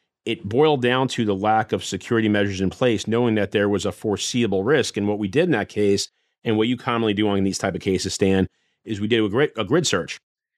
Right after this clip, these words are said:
and we searched all the nine one one calls that have gone out from that establishment and the adjacent, not just the establishment, the parking lot,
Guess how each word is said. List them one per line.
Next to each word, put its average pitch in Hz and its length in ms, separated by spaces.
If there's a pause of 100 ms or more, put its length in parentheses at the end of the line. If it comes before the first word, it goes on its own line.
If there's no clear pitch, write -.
(300)
and 110 140
we 113 100
searched - 560
all 135 160
the 151 100
nine 139 260
one 135 160
one 131 160
calls 107 460
that 104 100
have 95 100
gone 107 180
out 107 180
from 107 120
that 104 180
establishment 113 720 (460)
and 120 180
the 110 120
adjacent, 107 640
not 127 140
just - 140
the 110 60
establishment, 104 380
the 90 120
parking 113 280
lot, 92 240